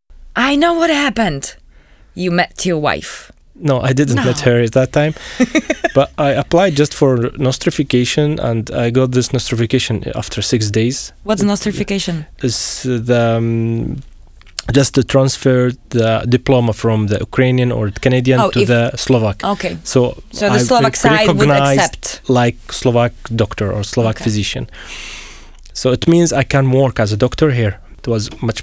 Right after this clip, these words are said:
Speaker 2: better than in Minsk. That time I didn't speak Slovak very well, so they didn't get me. They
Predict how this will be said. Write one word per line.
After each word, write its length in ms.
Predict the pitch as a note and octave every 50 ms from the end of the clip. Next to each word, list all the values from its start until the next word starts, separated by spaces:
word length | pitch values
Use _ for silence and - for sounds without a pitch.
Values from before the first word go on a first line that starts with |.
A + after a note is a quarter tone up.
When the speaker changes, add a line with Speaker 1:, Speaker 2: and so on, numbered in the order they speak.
| -
Speaker 2:
better 240 | - D3+ C3 - A#2 G#2+
than 220 | G2+ G2 F#2+ G2+
in 80 | A2 G#2+
Minsk. 380 | A2 G2+ F#2+ - - - - - - - - - - - - - - - - - - - - - - -
That 240 | - B2 B2+ D3 D3+ -
time 220 | - D#3+ D3+ C#3+
I 100 | A#2+ A#2
didn't 240 | A2+ A#2 A#2+ D3 C#3+ -
speak 180 | - - B2+ -
Slovak 340 | - - A#2+ A#2 A#2+ A#2+ -
very 220 | A2+ G#2+ G#2 G#2 G2+
well, 340 | G#2+ A2+ A#2+ B2 B2+ A#2+ - -
so 440 | - - - A#2 A2+ A2+ A2+ G#2+ - - - - - - - - - - - - - - - - -
they 280 | B2+ A#2+ A#2 A#2 A#2
didn't 380 | A2 A#2+ A#2+ A#2 B2+ B2 A#2 A#2
get 220 | B2+ B2+ - - -
me. 160 | D#3+ C3+ A2
They 280 | G2+ G#2+ G#2+ G#2+ G#2+